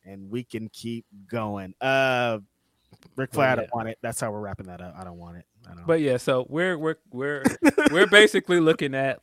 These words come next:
Speaker 2: uh, five months or so of Ric Flair on T V.
Speaker 1: It's a long
Speaker 2: I don't
Speaker 1: time,
Speaker 2: know.
Speaker 1: Phil.
Speaker 2: I don't know what that looks like. Uh, it, it sure seems like he's not gonna wrestle, but you never know with this guy.
Speaker 1: You never know.
Speaker 2: Um,
Speaker 1: He
Speaker 2: if
Speaker 1: wants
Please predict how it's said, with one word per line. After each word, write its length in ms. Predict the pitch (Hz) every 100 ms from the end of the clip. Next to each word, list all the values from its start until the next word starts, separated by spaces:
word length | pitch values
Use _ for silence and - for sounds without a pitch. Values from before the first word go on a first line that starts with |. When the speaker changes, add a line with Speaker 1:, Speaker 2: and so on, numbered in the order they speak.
| _ 120
Speaker 2:
uh, 440 | 123 123 120 120 - _ _ _
five 400 | _ - 156 160 139
months 300 | 139 131 127
or 60 |
so 280 | 117 117 113
of 160 | 113 127
Ric 160 | 120
Flair 300 | - 117 117
on 120 | 113 110
T 200 | 110 107
V. 200 | 107 104
Speaker 1:
It's 80 | -
a 60 |
long 100 | 151
Speaker 2:
I 80 | 262
don't 100 | 254
Speaker 1:
time, 60 | 165
Speaker 2:
know. 140 | 131 -
Speaker 1:
Phil. 220 | 139 143 139 _ _ _
Speaker 2:
I 120 | 160
don't 180 | 208 220
know 120 | 196
what 160 | 185 170
that 180 | 156 135
looks 240 | 131 -
like. 340 | 139 131 123 131
Uh, 340 | 127 123 123 - _ _ _ _ _ _ 156
it, 180 | 160 -
it 140 | 147
sure 260 | - 208 208
seems 380 | - 175 170
like 300 | 151 143 143
he's 240 | - 131 120
not 260 | 120 127
gonna 240 | - 117 113
wrestle, 400 | 110 113 - 123
but 260 | 107 104
you 60 | 110
never 300 | 117 139 135
know 120 | 120
with 140 | 113 113
this 160 | 110
guy. 280 | - 107 104
Speaker 1:
You 360 | 147 165 131 120
never 500 | 123 135 120 101 98
know. 440 | 98 85 78 92 -
Speaker 2:
Um, 240 | 147 143
Speaker 1:
He 60 | 240 185
Speaker 2:
if 60 | 185
Speaker 1:
wants 200 | 240